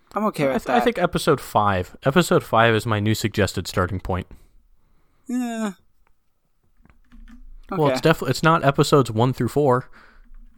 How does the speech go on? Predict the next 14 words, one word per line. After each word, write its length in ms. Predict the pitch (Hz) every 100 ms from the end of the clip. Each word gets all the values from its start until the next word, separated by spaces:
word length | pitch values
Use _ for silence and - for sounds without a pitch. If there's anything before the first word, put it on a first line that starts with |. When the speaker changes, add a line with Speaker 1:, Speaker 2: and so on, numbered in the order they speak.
| -
Speaker 2:
Like 180 | 107 104
Speaker 1:
Oh, 220 | 170 160 -
definitely 440 | 175 226 190 151
not. 460 | 139 139 151 - - - 147 - 208
Speaker 2:
<laughs> 400 | 233 - 247 -
So, 440 | - 131 123 123 - - - -
and 140 | 131
five, 320 | - 139 160 147
I'm 100 | 135
actually, 360 | 135 143 - 131
I'm 80 | 135
pretty 220 | - 151
happy 340 | 147 147 117
with 300 | 95 92 -